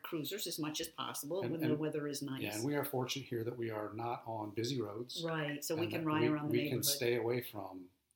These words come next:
Speaker 2: people.
Speaker 1: Right.
Speaker 2: Maintain a lot of social distancing. And we
Speaker 1: Right.
Speaker 2: have,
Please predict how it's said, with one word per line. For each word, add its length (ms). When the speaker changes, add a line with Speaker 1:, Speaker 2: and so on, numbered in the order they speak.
Speaker 2:
people. 460
Speaker 1:
Right. 480
Speaker 2:
Maintain 300
a 80
lot 320
of 80
social 320
distancing. 460
And 100
we 60
Speaker 1:
Right. 100
Speaker 2:
have, 160